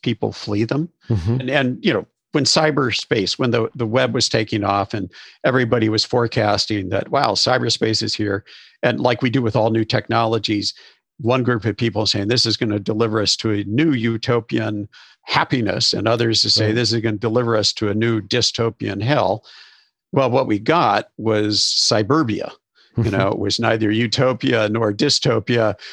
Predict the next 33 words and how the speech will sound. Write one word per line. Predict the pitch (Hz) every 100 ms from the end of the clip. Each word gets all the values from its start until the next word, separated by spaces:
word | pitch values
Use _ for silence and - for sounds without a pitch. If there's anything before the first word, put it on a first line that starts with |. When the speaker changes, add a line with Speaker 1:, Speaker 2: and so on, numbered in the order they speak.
| - -
Speaker 1:
It |
was | 113 104
just | - 117 -
sort | - 120 104
of |
like | 98 101 104 -
what | 113
we | 101 95
had | 123 113 113
already, | 101 98 117 123 107 104
except | 95 - 104 92
virtual | 120 113 - - 101 98
and | 98 - - - -
maybe | 107 107 101 95
with | 98 92 -
a | 98 - _
few | - 117 101
fewer | - 113 104 95 - _ _
pink | - 110 -
flamingo | - 95 104 110 107 104 90 85 - - -
lawn | 107 110 107
ornaments. | 95 87 85 87 - - _ _ _ - - - -
So | 160 131 - - - -
for | 165
me | 190 262
as | 220
a |
forecaster, | - 170 156 160 139 120 - 120
my | 113 117 117
default | 107 160 147 139 127 123 113 - _ _ -
is | 120 113 107 101 - -
I'm | 107 107 104 101
a | 101 98